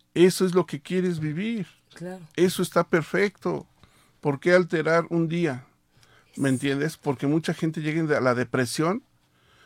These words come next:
Speaker 1: porque en estos días dice, escuchan, ah, se va a reunir familia, se va a reunir los amigos, se van, pero yo estoy con mi gato, con mi perro, con mi perico, con mi araña.
Speaker 2: Ujú.
Speaker 1: Perfecto.
Speaker 2: Claro.
Speaker 1: Es un día más.
Speaker 2: Exactamente.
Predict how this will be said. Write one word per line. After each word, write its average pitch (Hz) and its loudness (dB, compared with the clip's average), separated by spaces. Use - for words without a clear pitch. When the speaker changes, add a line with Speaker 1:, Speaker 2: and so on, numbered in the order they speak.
Speaker 1:
porque 135 0
en 143 6
estos 170 2
días 170 6
dice, 151 2
escuchan, 151 -2
ah, 180 2
se 185 -2
va 190 4
a 190 2
reunir 190 0
familia, 175 -2
se 160 -4
va 170 4
a 175 2
reunir 180 2
los 175 0
amigos, 165 2
se 160 -4
van, 165 -4
pero 143 2
yo 170 0
estoy 175 -2
con 180 0
mi 165 2
gato, 160 2
con 151 -4
mi 147 0
perro, 156 0
con 151 -4
mi 147 -4
perico, 147 -4
con 143 -4
mi 135 -2
araña. 147 0
Speaker 2:
Ujú. 180 -2
Speaker 1:
Perfecto. 202 2
Speaker 2:
Claro. 196 -12
Speaker 1:
Es 190 2
un 220 2
día 214 2
más. 220 -2
Speaker 2:
Exactamente. 127 -18